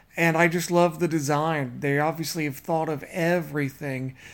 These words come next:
as far as, you know, the lobbies have nice chairs and there's bars there. And if you're, if you're a drinker, matter of fact, we were talking to a couple from Nashville today who were here, and they're saying, "Oh, yeah, we like to drink." Uh, you know, they've got a lot of, uh, high-quality alcohol. Um,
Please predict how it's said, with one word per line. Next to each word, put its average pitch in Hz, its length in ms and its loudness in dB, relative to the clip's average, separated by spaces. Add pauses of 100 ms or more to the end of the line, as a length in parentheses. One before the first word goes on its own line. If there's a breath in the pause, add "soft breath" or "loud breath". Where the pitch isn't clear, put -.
(280 loud breath)
as 147 380 2
far 170 420 2
as, 143 500 -2
you 185 120 -4
know, 143 100 -2
the 139 80 -6
lobbies 151 800 0
have 143 200 -4
nice 139 300 -4
chairs 151 600 -4
and 139 100 -2
there's 135 160 -4
bars 143 460 -4
there. 151 420 -2 (400 loud breath)
And 214 160 0
if 190 80 0
you're, 240 220 4
if 185 200 2
you're 233 240 4
a 208 80 4
drinker, 214 380 4
matter 143 160 2
of 165 80 -2
fact, 185 160 -4
we 190 40 -4
were 175 60 -2
talking 180 260 -2
to 175 60 0
a 170 60 -2
couple 180 360 -2
from 165 240 -4
Nashville 170 580 0
today 143 300 -2
who 143 100 -2
were 139 100 -4
here, 147 180 -4
and 143 80 -2
they're 151 120 -4
saying, 156 200 -6
"Oh, 196 120 2
yeah, 233 180 4
we 202 140 4
like 202 220 2
to 196 60 -2
drink." 165 500 -2 (680 loud breath)
Uh, 160 280 4
you 165 100 0
know, 170 100 4
they've 175 220 2
got 185 200 2
a 185 40 4
lot 180 280 2
of, 175 340 0
uh, 175 260 2
high-quality 185 720 0
alcohol. 190 760 -4
Um, 143 340 0